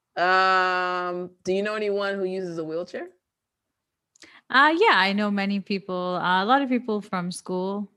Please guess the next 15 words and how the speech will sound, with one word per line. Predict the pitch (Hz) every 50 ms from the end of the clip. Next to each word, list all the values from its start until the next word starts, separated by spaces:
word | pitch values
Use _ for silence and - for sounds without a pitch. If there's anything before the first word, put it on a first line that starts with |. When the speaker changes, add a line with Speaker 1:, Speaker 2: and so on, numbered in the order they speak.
| _ -
Speaker 2:
that | 175 170
I | 175 175
grew | 165 - 170 170
up | 165 175 - _
with. | - 240 269 277 - _ _ _ - - - - _
Uh, | 190 202 202 -
in | 220 247
my | 269 285 269
family, | - 277 254 254 240 233 226 220 214 202
no. | 190 175 165 165 180 220 262 269 -
And | - 175 180 185 185 185 185 190 190 190
here | - - - 190 190 185 185
in | 180 185
Dubai, | 175 175 165 170 160 156 160 160 160 165 165 170 165 _ _ _ _ _ _ _ _ _ _ _ _ _ -
no. | 185 170 160 151 143 143 160 190 208